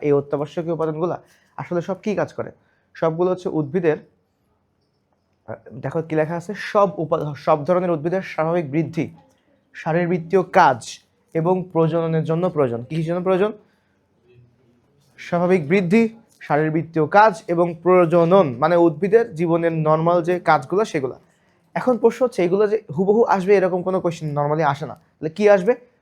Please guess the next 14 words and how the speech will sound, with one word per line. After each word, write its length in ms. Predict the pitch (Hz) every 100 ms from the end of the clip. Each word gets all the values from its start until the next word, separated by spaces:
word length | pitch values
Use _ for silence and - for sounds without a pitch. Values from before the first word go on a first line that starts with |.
| _
পরীক্ষাতে 380 | 175 208 247 233
আসবে 320 | 165 139 180 - _ -
যে 120 | 165
এদের 240 | 165 202 160
যে 160 | 170
কোনো 220 | 165 190
একটির 280 | 202 196 208
অভাব 340 | - 151 196 190
হলে 300 | 196 156 117 _ _ -
উদ্ভিদে 440 | 160 143 196 180
তার 180 | 139 170
কী 180 | 170 196
দেখা 220 | 196 196
যায়? 180 | 147